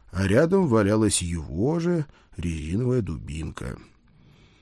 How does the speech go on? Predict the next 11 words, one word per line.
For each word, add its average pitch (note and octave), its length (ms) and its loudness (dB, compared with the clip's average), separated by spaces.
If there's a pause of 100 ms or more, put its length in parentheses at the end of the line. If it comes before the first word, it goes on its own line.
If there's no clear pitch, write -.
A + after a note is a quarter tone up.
(480)
Но A#2+ 160 0
самое B2 480 6
ужасное, A2+ 720 2
что F#2+ 220 -4
в F#2 60 -2
расколотой G#2 680 2
витрине A#2 640 0
больше A2+ 480 0
не B2+ 360 2
было C#3+ 320 0
короны A2+ 880 0